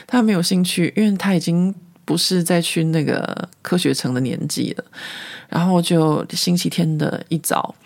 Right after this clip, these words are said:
我就默默的跟我另一半这样子，我们两个人就去参加科学城开幕，看到其他就是家庭带着他们的小孩，啊，小孩子一进去科学城就开始像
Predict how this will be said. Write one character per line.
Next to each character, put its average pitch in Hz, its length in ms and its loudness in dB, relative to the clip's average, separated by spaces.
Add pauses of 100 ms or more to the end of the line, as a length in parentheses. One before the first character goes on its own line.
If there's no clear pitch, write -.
(460)
我 147 100 -2
就 180 160 2
默 185 200 4
默 170 240 2
的 - 220 -2
跟 170 140 0
我 147 120 2
另 156 160 0
一 139 60 -2 (100)
半 - 240 -2
这 - 80 -6
样 - 160 -6
子， - 100 -12
我 143 80 -2
们 143 140 0
两 - 180 -4
个 - 100 -4
人 - 200 -6
就 156 180 -2
去 131 300 -4
参 156 180 -2
加 151 160 0
科 151 180 -4
学 - 140 -4
城 - 180 -6 (160)
开 - 240 -4
幕， 147 200 -2
看 156 180 -2
到 139 180 2
其 - 220 -4
他 147 340 -2 (160)
就 147 120 -6
是 151 180 -4
家 147 260 -2
庭 160 320 -6
带 165 140 2
着 143 60 0
他 151 120 -2
们 151 80 0
的 143 80 0
小 - 200 -2
孩， - 280 -6 (640)
啊， 170 120 2
小 147 120 0
孩 151 160 0
子 165 140 0
一 165 40 0
进 180 140 0
去 175 140 2
科 175 160 0
学 151 140 0
城 147 160 0
就 156 80 0
开 170 180 -2
始 151 80 -2
像 151 340 0